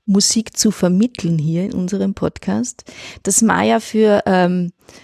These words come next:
alles, was wir bis jetzt so hier, ähm, gez-, erzählt, gemacht und auch gehört haben, immer sofort gute Worte findet. <laughs> Das finde ich, ähm,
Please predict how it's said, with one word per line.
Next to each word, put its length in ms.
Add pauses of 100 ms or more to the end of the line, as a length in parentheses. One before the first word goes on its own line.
(180)
alles, 380
was 160
wir 100
bis 240
jetzt 320
so 100
hier, 320
ähm, 480
gez-, 560
erzählt, 600
gemacht 480
und 100
auch 160
gehört 480
haben, 400 (380)
immer 460
sofort 640 (260)
gute 760 (420)
Worte 460
findet. 640
<laughs> 100
Das 200
finde 300
ich, 160 (420)
ähm, 400